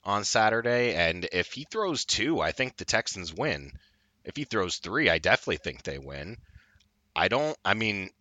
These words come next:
I haven't been as impressed with Cleveland's defense as of late. Um, I'm not sure why that is. Myles Garrett, like, has not gotten a sack in, like, weeks.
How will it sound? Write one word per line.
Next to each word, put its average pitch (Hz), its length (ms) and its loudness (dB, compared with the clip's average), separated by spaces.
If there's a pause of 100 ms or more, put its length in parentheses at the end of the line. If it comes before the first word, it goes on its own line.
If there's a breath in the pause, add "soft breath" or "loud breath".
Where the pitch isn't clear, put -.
(240)
I 110 200 6
haven't 113 560 2
been 110 260 4
as 92 320 4
impressed 107 580 -2
with - 160 -6
Cleveland's 101 520 -8
defense 87 960 -4 (560)
as 85 260 0
of 76 140 -10
late. 76 360 -4 (340)
Um, 76 720 -4
I'm 90 180 0
not 147 200 4
sure 117 320 4
why 98 280 6
that 87 220 4
is. 85 640 -4 (540)
Myles 117 340 2
Garrett, 98 460 2
like, 73 240 -4 (540)
has 80 440 -2 (340)
not 78 360 -2 (460)
gotten 85 500 -4
a 78 80 -6
sack 80 520 -4
in, 78 180 -6
like, 64 220 -14 (180)
weeks. 73 520 -6